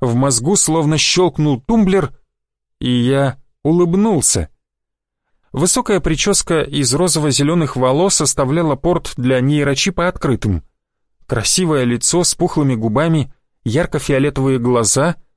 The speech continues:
Правда, в отличие от прошлой нашей встречи, на женщине были одеты не рваные джинсы и кожаная куртка — а вполне себе приличный и довольно дорогой костюм из наноткани. Он представлял собой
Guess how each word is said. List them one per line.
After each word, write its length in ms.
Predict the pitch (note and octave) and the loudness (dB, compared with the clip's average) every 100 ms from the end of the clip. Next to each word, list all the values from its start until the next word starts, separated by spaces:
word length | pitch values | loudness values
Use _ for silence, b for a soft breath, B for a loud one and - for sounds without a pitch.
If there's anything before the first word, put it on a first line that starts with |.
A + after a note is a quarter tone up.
| _ _ _ _ | _ _ _ _
Правда, 640 | - F#3 D3+ E3+ D#3+ G#2+ - | -2 0 2 2 0 -2 -6
в 100 | A#2 | -2
отличие 520 | D3 E3+ F3+ E3+ - E3+ | 0 0 0 0 0 0
от 100 | - | 0
прошлой 380 | A#3 A3 D#3 | -2 0 0
нашей 300 | C#3+ C#3 - | 0 0 0
встречи, 560 | C#3 - C3+ G#2+ - D#2 - _ _ | -2 0 0 0 -2 -6 -10 _ _
на 140 | - D#3 | -6 -2
женщине 460 | G3 G#3+ - F3+ | 0 0 2 2
были 200 | C#3+ F3 | 2 2
одеты 500 | D3+ C#3 E3+ F#3 E3 | 2 2 0 2 2
не 160 | C#3+ C#3+ | 2 2
рваные 400 | C3+ G3+ F#3+ C3+ | 2 0 0 0
джинсы 480 | A2 D3+ C3 - C3 | 0 0 0 0 -2
и 180 | - C#3 | -4 -4
кожаная 400 | D#3 A#2 C3 F#2+ | -2 0 -2 -2
куртка — 480 | D#3+ B2 - G2 - _ _ _ | -2 -4 -4 -6 -6 _ _ _
а 240 | - A2+ A2+ | -2 0 0
вполне 400 | - C#3 G3+ A#3+ | 0 0 2 2
себе 280 | - F3+ F3 | 0 0 0
приличный 560 | C#3 B2 E3+ - C#3 | 0 0 0 -2 0
и 40 | A#2 | 0
довольно 400 | A2+ C3+ E3+ C#3 | 0 2 0 0
дорогой 360 | C3 B2 D3+ | 0 0 -2
костюм 460 | C#3 B2+ - F#3+ C#3 | -2 -2 0 0 -2
из 260 | B2 C3 | -2 -2
наноткани. 720 | A#2+ C#3+ D3 - D#3+ G#2 F2 - _ _ _ _ _ _ - | 0 -2 -4 -2 0 0 -2 -6 _ _ _ _ _ _ -2
Он 160 | G#3 | 0
представлял 600 | G#3 G#3 - - F3 G#3 | 0 0 0 0 0 0
собой 560 | G3+ G3 E3+ F3+ E3+ A2 | 0 0 2 2 2 0